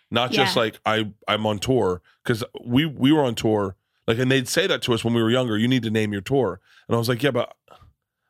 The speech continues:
Speaker 1: I'm just gonna be, I'm working. I'm
Speaker 2: Mm,
Speaker 1: working for the
Speaker 2: right.
Speaker 1: next fucking ten years. I'm gonna be, I'm on tour for the next ten years. It's called, I'm, I have a job."
Speaker 2: Yeah, yeah, yeah.
Speaker 1: And so, but, uh,
Speaker 2: Pay
Speaker 1: but
Speaker 2: the
Speaker 1: this,
Speaker 2: bills
Speaker 1: yeah,
Speaker 2: tour.
Speaker 1: this is, it should
Speaker 2: <laughs>
Speaker 1: just be, like, you should be able to go back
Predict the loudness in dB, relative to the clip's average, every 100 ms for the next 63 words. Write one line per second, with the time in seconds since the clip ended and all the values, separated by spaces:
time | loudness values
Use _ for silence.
0 | -4 -2 0 0 0 -2 0 2 2 0
1 | -6 0 2 2 2 2 2 2 -2 -2
2 | -2 -4 -6 -8 -14 _ _ _ -2 0
3 | 2 2 0 -2 -2 -2 0 -2 -2 0
4 | 0 -2 -2 -2 0 -2 -2 -2 0 0
5 | -2 -2 -2 -2 -4 -2 -4 -4 -2 -2
6 | -2 -8 _ -2 2 2 0 0 0 -2
7 | -2 -2 0 0 -4 _ _ _ _ _
8 | -14 -2 0 2 2 2 0 -4 -12 -4
9 | 0 2 2 2 2 2 2 4 4 4
10 | 2 -2 2 2 2 0 -2 -2 -4 -4
11 | _ _ -2 -2 0 -2 0 2 2 2
12 | 4 2 4 2 0 -4